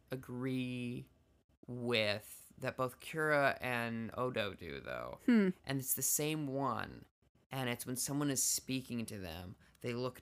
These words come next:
Speaker 1: down because they're ashamed, which is, like, something we do in real life. But it specifically happens in the last scene with Odo and, and Kira.
Speaker 2: Hmm.
Speaker 1: She looks down and she's like, "Well, I, I'd be worried."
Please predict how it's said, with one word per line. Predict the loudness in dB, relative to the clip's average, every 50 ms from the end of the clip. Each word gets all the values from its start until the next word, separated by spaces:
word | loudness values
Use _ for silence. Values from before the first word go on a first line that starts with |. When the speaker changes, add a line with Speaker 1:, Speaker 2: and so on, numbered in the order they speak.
| -8 -4
Speaker 1:
down | -2 0 2 2 2 0 -2 -4 -8
because | -8 -8 -6 -6 -6 -4
they're | -2 -2 0 -2
ashamed, | -2 -4 -6 -6 -6 -4 -4 -4 -4 -6 -6 -8 -10 -10 -14 -18 -20 -20 -20 -20 -8 -2
which | -2 0 2 2
is, | 2 2 2
like, | 0 0 0
something | 0 0 0 0 0 2 2
we | 0 0
do | 2 2 2 2 2
in | 2 2
real | 2 2 0 0 2
life. | 0 0 0 0 -4 -6 -10 -12 -14 -16 -16 -16 -18 -18 -20 -20 -20 -20 -20 -20 -20 -20 -20 -20 -20 -20 -20 -18 -18 -18 -20 -20 -20 -6 4
But | 8 10 10 10 8 6 4 -2 -4
it | -2 -2
specifically | -2 0 0 0 0 0 -2 -2 0 0
happens | 2 2 0 0 0 -2 -2
in | -2
the | 0 0
last | 0 0 0 0 0 -2
scene | -2 0 -2 -2 -2 -4
with | -8 -12 -14 -18 -20 -20 _ _ -6
Odo | -4 -4 -2 -2 -2 -2 -2
and, | -4 -6 -6 -10 -12 -12
and | -12 -12 -12 -10
Kira. | -8 -8 -6 -6 -6 -8 -8 -12 -18 _ _ _ _ -20 _ -20 -20 0 4
Speaker 2:
Hmm. | 6 6 8 6 6 4 0 -4
Speaker 1:
She | -4 -4 -2 0
looks | 0 0 0 -2 -2
down | 2 2 4 4 4 4 2 2
and | 0 -2 -4 -6
she's | -8 -8 -8
like, | -8 -8 -8
"Well, | -8 -8 -6 -6
I, | -6 -6 -8 -8 -10
I'd | -10 -12 -12
be | -12 -10
worried." | -10 -8 -8 -8 -8 -10 -12 -12